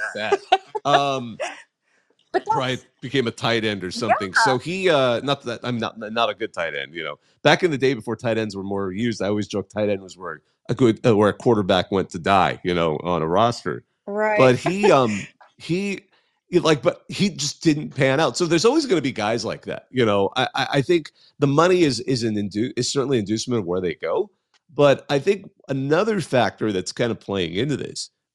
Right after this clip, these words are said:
Speaker 1: Mm-hmm.
Speaker 2: is we're still in such a Wild West situation. We've never had, you know, the, the whole, the, we're still young. The N I L market
Speaker 1: Right.
Speaker 2: is maturing in front of us. So we've seen that more. I've heard some more of these deals tend to be, like,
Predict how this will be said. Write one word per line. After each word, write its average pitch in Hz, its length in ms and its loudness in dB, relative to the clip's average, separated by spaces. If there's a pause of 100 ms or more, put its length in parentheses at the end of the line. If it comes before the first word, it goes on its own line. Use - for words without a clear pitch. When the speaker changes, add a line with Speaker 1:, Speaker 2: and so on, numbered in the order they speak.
Speaker 1:
Mm-hmm. 247 120 2
Speaker 2:
is 127 320 4
we're 113 140 0
still 185 420 4
in 139 100 6
such 123 200 -4
a 117 60 0
Wild 95 340 2
West 82 200 -2
situation. 80 520 -4
We've 80 100 -6
never 117 320 2
had, 80 540 0 (440)
you 104 120 0
know, 73 260 -2
the, 87 140 0
the 131 160 2
whole, 139 400 4
the, 110 340 -2
we're 127 140 -4
still 160 360 0
young. 120 460 2
The 90 100 0
N 131 120 2
I 143 160 2
L 117 160 0
market 104 580 -4 (400)
Speaker 1:
Right. 220 200 2
Speaker 2:
is 110 100 -4
maturing 113 640 0 (280)
in 135 140 2
front 151 240 4
of 107 80 2
us. 82 160 0
So 147 240 4 (160)
we've 165 200 0
seen 202 300 -2
that 131 220 0
more. 151 500 0
I've 127 80 0
heard 143 240 -6
some 139 240 -4
more 120 300 -4
of 117 80 -8
these 110 200 -6
deals 104 320 -4
tend 104 220 -4
to 95 60 -6
be, 90 400 -6 (440)
like, - 420 2